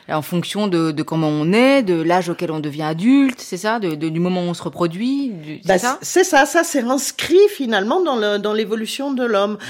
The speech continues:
Speaker 2: Euh, en grosso modo, les chimpanzés, ils vont se reproduire tous, euh, les quatre, cinq ans, alors que nous, le temps pour faire un, un, un enfant, euh, mature,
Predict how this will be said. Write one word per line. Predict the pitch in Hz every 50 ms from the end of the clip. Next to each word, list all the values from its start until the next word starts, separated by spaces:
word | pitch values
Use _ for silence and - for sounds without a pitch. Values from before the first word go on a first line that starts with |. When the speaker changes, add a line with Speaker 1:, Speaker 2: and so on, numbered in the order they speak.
| - - -
Speaker 2:
Euh, | 175 170 170
en | 165 - 156 180 196
grosso | 196 165 196 240 233 - 262
modo, | 240 240 233 220 - 269
les | 202 175
chimpanzés, | - - 208 202 208 196 208 185 214 240 240
ils | 220
vont | 170 180 190
se | 180 -
reproduire | - - 180 - - - 196 175 175 202 214 214 214 -
tous, | - - - 180 175 170 175 170
euh, | 160 156
les | 160 165 170
quatre, | - 208 202 202 -
cinq | - 208 196 190 185 -
ans, | 269 311 381 392 370 - - - - -
alors | - 196 294 - - -
que | - 208 190
nous, | 185 220 254 285 294 302 269
le | 220 208 214
temps | 214 - 254 240 240
pour | 240 233 202 -
faire | - - 233 233 233 214 202
un, | 196 185 185 180 175 170 - -
un, | 190 185 175 170 165 - - 175
un | 180 185 196
enfant, | 208 196 202 - - 220 220 226 226 214 202 180 175
euh, | 165 160 160
mature, | 175 180 202 202 208 - 240 247 240 233 226